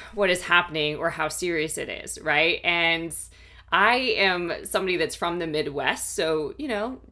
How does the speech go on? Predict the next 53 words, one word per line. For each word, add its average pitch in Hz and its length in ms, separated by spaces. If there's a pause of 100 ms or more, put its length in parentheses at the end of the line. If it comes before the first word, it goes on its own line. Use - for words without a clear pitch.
normally 339 460
when 330 100
there's 262 180
tornadoes, 202 560
you 170 60
go 160 100
to 156 60
your 143 120
basement, 190 920 (100)
uh, 151 580 (540)
you 440 80
know, 415 280 (120)
y-, - 80
you 294 180
kinda 392 240
know 370 400 (460)
<laughs> - 480
some 240 300
things 240 260
to 208 120
do. 208 300
And 180 120
here 208 260
there 339 100
was 262 140
no 190 160
warning. 139 540
Like, 170 200
the 190 100
sky 190 500
did 233 140
not 220 220
turn 208 240
a 208 60
different 208 300
color. 185 500
There 170 100
was 165 160
not 185 260 (480)
any, 214 540
you 214 160
know, 143 200
sound 202 640
and, 170 100
like, 160 200
really 190 260
loud 165 400
sounds 170 420
indicating 170 520
that 156 100
there 160 140
was, 151 160
like, 151 280